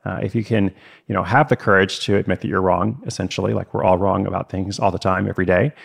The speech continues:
Um, but when you can course correct, then your business is going to be so much more powerful,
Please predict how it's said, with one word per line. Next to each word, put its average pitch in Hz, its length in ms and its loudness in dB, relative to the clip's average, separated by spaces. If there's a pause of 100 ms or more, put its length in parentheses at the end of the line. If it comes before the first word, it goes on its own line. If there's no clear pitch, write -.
(340)
Um, 92 220 -4
but - 120 0
when 113 120 4
you 113 80 2
can 110 120 -2
course 151 300 4
correct, 123 540 2 (220)
then 110 120 2
your 107 100 0
business 104 300 2
is 104 100 -4
going 95 200 0
to - 100 -14
be 92 160 -2
so 95 180 -2
much 90 280 -4
more 92 320 -6
powerful, - 520 -2